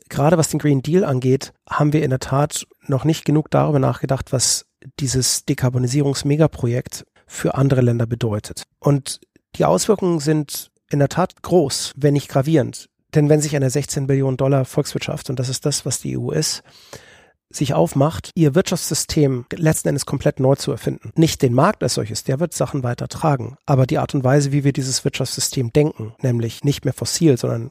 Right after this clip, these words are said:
klimaneutral, dann hat das unweigerlich Folgen für all diejenigen, die im globalen Wirtschaftssystem stecken,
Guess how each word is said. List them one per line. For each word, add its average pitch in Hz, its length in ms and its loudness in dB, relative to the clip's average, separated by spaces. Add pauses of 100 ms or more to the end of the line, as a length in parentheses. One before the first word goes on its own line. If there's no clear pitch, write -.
(140)
klimaneutral, 131 640 -4 (160)
dann 147 180 4
hat 180 120 2
das 170 120 0
unweigerlich 151 760 2
Folgen 131 340 -4
für - 180 -6
all 139 200 0
diejenigen, 147 480 -2
die 131 400 -6 (100)
im 160 400 2
globalen 135 420 2
Wirtschaftssystem - 680 -4
stecken, 175 500 -2